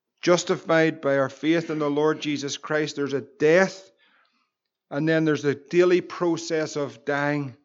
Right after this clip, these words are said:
And Paul says, "I protest by your rejoicing which I have in Christ Jesus our Lord."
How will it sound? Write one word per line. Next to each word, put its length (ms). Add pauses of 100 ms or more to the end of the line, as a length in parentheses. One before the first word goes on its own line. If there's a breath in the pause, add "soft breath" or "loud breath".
(380 soft breath)
And 120
Paul 300
says, 280
"I 120
protest 720
by 120
your 180
rejoicing 680
which 180
I 100
have 280
in 100
Christ 340
Jesus 420
our 160
Lord." 400